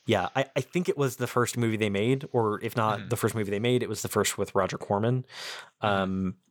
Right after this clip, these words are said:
Speaker 1: who, who went on to make a bunch of later movies with them.
Speaker 2: Made
Speaker 1: Um,
Speaker 2: hundreds of movies. It's ridiculous.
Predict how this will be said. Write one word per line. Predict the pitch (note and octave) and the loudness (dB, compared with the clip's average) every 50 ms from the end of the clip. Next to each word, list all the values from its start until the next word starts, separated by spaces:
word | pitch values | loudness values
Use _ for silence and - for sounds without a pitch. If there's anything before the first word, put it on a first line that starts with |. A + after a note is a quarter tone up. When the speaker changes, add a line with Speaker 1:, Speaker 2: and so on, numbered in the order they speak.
| - - G#2 | -14 -6 0
Speaker 1:
who, | A2+ G#2+ G2 | 0 0 0
who | - - - A#2 G#2 | 0 -2 0 0 0
went | G2+ G2+ G#2 G2+ F2 | 0 0 -2 0 2
on | F2 F2 F2 | 2 0 0
to | - - | -2 -4
make | F#2 F2 F2 - | -4 -4 -2 -2
a | F2 | 0
bunch | - F#2 F2+ - | 0 0 0 0
of | F#2 F2 - - - - _ - C#3+ A#2+ - - - | 0 -2 -2 -8 -12 -12 _ -8 -8 -8 -8 -8 -6
later | G2+ F#2+ F#2+ F#2 E2+ E2 | -4 0 2 2 2 2
movies | E2+ E2+ F2 F2+ - - | 0 0 0 0 -2 -4
with | - | -4
them. | - - - B2 B2 - - - - - - - - - - - | -2 0 0 0 -2 -4 -8 -10 -10 -8 -10 -10 -12 -16 -12 -4
Speaker 2:
Made | A#2 A2+ | -2 0
Speaker 1:
Um, | G#2 G2+ G2 F#2+ F#2+ F#2 F#2 - | 2 2 0 0 -2 -6 -6 -6
Speaker 2:
hundreds | - - - A2+ G#2+ G2 F#2 G#2 - G#2+ | -6 -6 -4 -4 -6 -6 -8 -12 -10 -10
of | G2 G2+ | -10 -10
movies. | G#2+ G2+ G2+ - - A2+ A#2 - - | -10 -14 -14 -14 -14 -12 -12 -10 -12
It's | A2+ G#2 - - - | -12 -12 -12 -12 -12
ridiculous. | G#2+ F#2+ G2+ G#2 - - A2 - - - - - | -10 -8 -8 -8 -10 -10 -12 -12 -10 -10 -12 -12